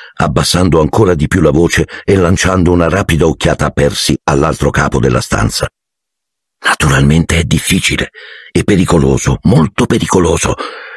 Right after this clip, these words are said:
Se lo facessimo, immagino che infrangeremmo almeno cinquanta regole della scuola. Se fra un paio di mesi vorrai degnarti di spiegarcelo, faccelo sapere, eh?"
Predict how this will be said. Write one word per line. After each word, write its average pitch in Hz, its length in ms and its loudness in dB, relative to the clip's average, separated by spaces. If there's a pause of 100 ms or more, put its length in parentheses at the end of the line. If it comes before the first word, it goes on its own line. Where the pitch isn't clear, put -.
(240)
Se - 200 0
lo - 100 0
facessimo, - 760 -2 (280)
immagino 80 560 2
che 87 120 0
infrangeremmo 80 760 2
almeno 98 380 2
cinquanta 95 540 0
regole 95 360 2
della 90 260 0
scuola. - 420 -2 (560)
Se - 200 0
fra 110 160 0
un 110 100 4
paio 123 320 2
di 104 120 2
mesi 92 320 2
vorrai 92 340 2
degnarti 98 520 2
di 82 120 2
spiegarcelo, 113 640 2
faccelo 113 360 0
sapere, 71 500 2
eh?" 190 200 0